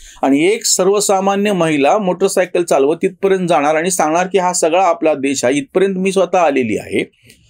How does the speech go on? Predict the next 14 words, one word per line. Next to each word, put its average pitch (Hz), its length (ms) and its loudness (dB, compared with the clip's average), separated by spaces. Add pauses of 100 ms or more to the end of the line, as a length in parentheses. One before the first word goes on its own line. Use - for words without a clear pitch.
(140)
तिचे 170 220 2
व्हिडिओ 214 300 2
ती 214 120 -2
टाकणार 139 460 -2
आणि 185 160 0
सांगणार 185 420 0
की 202 80 0
बघा 208 320 2
या 208 140 2
लडाखच्या 185 440 0
भागामध्ये 170 500 -2
मी 170 100 -4
फिरते 165 400 -2
आहे, 156 220 2